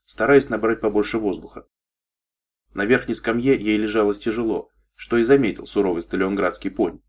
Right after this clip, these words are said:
«Ну ничего, ничего», засмеялся он.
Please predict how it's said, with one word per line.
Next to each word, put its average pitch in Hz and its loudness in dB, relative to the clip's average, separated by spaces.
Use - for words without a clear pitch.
«Ну 107 -4
ничего, 110 0
ничего», 107 0
засмеялся 92 -6
он. 85 -8